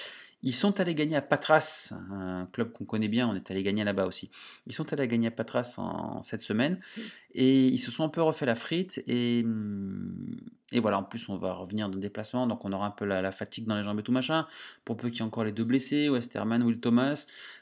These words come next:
euh, voilà, donc ça va être un match compliqué, euh, face à un, un coach, euh, le Niam, qui, qui aime bien nous embêter. Il y aura Axel Julien aussi en face, on, l'équipe de Bourg qui, qui est quand même, euh, intéressante sur le papier. Pour l'instant, la mayonnaise, elle prend pas trop,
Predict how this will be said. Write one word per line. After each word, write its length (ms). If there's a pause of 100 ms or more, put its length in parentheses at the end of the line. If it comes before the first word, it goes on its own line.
euh, 320
voilà, 260
donc 240
ça 200
va 80
être 140
un 40
match 180
compliqué, 720
euh, 240
face 340
à 60
un, 360
un 60
coach, 420
euh, 360
le 100
Niam, 400
qui, 500
qui 120
aime 100
bien 180
nous 120
embêter. 420 (600)
Il 60
y 40
aura 120
Axel 260
Julien 280
aussi 200
en 80
face, 400
on, 160
l'équipe 280
de 60
Bourg 260
qui, 280
qui 140
est 60
quand 160
même, 640
euh, 60 (540)
intéressante 560
sur 120
le 120
papier. 400 (340)
Pour 80
l'instant, 220
la 80
mayonnaise, 340
elle 80
prend 160
pas 140
trop, 340